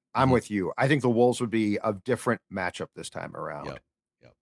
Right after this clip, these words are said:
Speaker 2: So, all right, that's, uh, that's a wrap here on this Friday Flagrant Howls episode. We'll hit you with a bunch more episodes next week. The Wolves are officially one and one during this sixteen-game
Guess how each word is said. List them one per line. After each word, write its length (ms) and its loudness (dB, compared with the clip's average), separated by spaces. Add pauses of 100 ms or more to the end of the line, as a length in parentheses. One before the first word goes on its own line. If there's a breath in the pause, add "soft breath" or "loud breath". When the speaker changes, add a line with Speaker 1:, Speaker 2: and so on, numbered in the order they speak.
(480)
Speaker 2:
So, 380 -2
all 120 0
right, 320 4
that's, 260 2
uh, 400 4
that's 120 -4
a 40 4
wrap 300 2
here 160 0
on 120 0
this 120 -4
Friday 420 2
Flagrant 460 0
Howls 440 2
episode. 400 -2
We'll 120 2
hit 200 -2
you 80 2
with 120 0
a 60 -2
bunch 280 -6
more 140 -2
episodes 600 -4 (400)
next 320 -2
week. 200 -2
The 60 -2
Wolves 280 4
are 60 2
officially 400 2
one 340 4
and 180 2
one 360 4
during 260 4
this 160 0
sixteen-game 1160 0